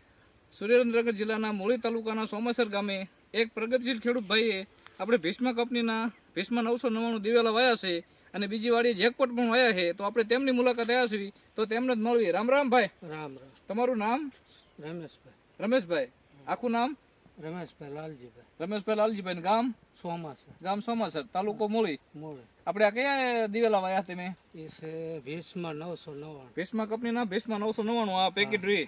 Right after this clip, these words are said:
Speaker 2: હા.
Speaker 1: અને કેટલા વાયેલા છે?
Speaker 2: વાયેલા છે દસ એકરના.
Speaker 1: દસ એકરના.
Speaker 2: હમ.
Speaker 1: તો આજ ટૂંકમાં વરસાદ આટલો પડ્યો, તાપ આવો છે, તો આ વર્ષે આમ તમને કેમ લાગ્યું દિવેલામાં?
Speaker 2: ના, હારા છે.
Speaker 1: હારા છે?
Speaker 2: હમ.
Speaker 1: બરોબર.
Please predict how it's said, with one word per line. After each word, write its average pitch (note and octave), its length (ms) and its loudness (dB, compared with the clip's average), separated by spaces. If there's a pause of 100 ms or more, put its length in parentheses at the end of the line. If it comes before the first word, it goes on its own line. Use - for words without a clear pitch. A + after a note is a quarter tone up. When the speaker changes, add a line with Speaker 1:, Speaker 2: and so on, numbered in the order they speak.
(120)
Speaker 2:
હા. C#3 200 -12 (100)
Speaker 1:
અને F3+ 300 -6
કેટલા C4 300 2
વાયેલા G#3+ 320 4
છે? F#3+ 240 -4 (680)
Speaker 2:
વાયેલા E3+ 440 -8
છે D3+ 140 -10 (140)
દસ F3+ 340 -10
એકરના. - 500 -16
Speaker 1:
દસ A3 200 -2
એકરના. D3 380 -4 (120)
Speaker 2:
હમ. D3 140 -20 (320)
Speaker 1:
તો F3+ 100 -4 (220)
આજ G3 220 2
ટૂંકમાં G#3+ 340 -2
વરસાદ G#3+ 260 0
આટલો A3+ 260 2
પડ્યો, A3 300 2
તાપ G#3+ 320 0
આવો A3 260 2
છે, A3+ 140 2
તો A3+ 100 -2
આ G#3 140 4
વર્ષે A3 240 0
આમ A3 160 0
તમને A3+ 300 -2
કેમ B3+ 180 -2
લાગ્યું G#3 280 0
દિવેલામાં? F3+ 480 -2 (120)
Speaker 2:
ના, D3 200 -10
હારા D3+ 340 -12
છે. A2+ 120 -20 (360)
Speaker 1:
હારા G#3 220 2
છે? A3+ 120 -2 (140)
Speaker 2:
હમ. C#3 200 -16 (360)
Speaker 1:
બરોબર. D#3 420 -2